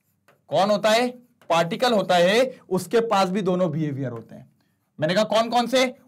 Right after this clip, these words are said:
उनने कहा भैया उसके पास पार्टिकल नेचर तो होता ही होता है, साथ ही साथ उसके पास वेव नेचर भी होता है।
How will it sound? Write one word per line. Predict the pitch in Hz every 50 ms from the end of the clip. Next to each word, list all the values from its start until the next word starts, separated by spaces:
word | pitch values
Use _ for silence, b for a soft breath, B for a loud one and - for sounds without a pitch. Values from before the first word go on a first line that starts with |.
| _
उनने | 156 170 185 208 220
कहा | 240 226
भैया | 175 180 202 233 240
उसके | 226 - - 233 226
पास | 226 240 240 233 - -
पार्टिकल | 175 165 170 165 220 220 240 240 233
नेचर | 226 220 - 254 247 240
तो | 247 247 220
होता | 170 165 165 165 214
ही | 233 262
होता | 247 214 190 190 190 170
है, | 160 151 151 165 196 233 247 240 B B B B B _
साथ | _ - 208 180 196 - -
ही | 254 247
साथ | - 233 226
उसके | 226 226 185 175 - - 240 214
पास | - - 202 220 240 196 190
वेव | 160 147 170 202 220 233 226 202
नेचर | 190 175 147 - 165 151
भी | 135 135 127
होता | 120 117 - - -
है। | - _